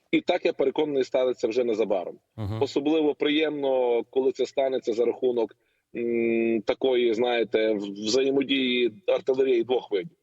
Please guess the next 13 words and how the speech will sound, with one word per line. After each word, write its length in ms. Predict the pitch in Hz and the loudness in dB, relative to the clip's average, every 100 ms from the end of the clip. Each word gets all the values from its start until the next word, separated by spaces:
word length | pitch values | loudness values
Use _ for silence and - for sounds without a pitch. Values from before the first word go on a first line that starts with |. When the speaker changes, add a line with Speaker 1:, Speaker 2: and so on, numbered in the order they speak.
| _ _ _ _ - | _ _ _ _ -4
Speaker 1:
А 300 | 117 117 117 - | -2 0 -2 0
перша — 380 | 151 135 - 117 | -2 -2 -4 -4
це 140 | - 117 | -4 -6
буде 400 | 120 117 117 113 | -2 0 0 2
авіаційна, 680 | 123 127 131 - 131 120 117 | 2 2 0 -2 -4 -2 0
я 100 | 107 | -2
сподіваюся, 480 | - 113 117 113 - | -2 -2 0 0 -2
підготовка 540 | 113 113 123 117 - 107 | -4 -2 0 0 0 -4
отими 340 | 95 110 110 | -2 -4 -2
новими 380 | 110 113 107 98 _ _ _ | 0 0 -2 -6 _ _ _
британськими 680 | 117 135 139 120 - 117 117 | -2 0 0 -2 -2 0 2
ракетами, 460 | 123 170 107 95 - _ _ _ _ - | 0 -2 -2 -6 -8 _ _ _ _ -4
які, 1200 | 117 117 104 123 117 110 107 107 107 107 107 | 0 0 -2 -2 0 2 2 2 0 0 0